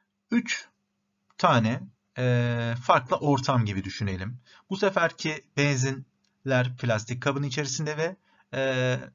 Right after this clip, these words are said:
ağızları da kapalı. Şimdi arkadaşlar, sıcaklığın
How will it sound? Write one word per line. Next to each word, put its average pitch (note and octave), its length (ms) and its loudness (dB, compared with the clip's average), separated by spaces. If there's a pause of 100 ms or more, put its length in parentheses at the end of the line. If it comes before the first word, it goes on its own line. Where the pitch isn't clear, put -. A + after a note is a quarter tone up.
(140)
ağızları B2 460 4
da F3+ 140 -4
kapalı. G2+ 440 -2 (920)
Şimdi F#3+ 560 -4
arkadaşlar, F3 800 -2 (480)
sıcaklığın G3 760 -2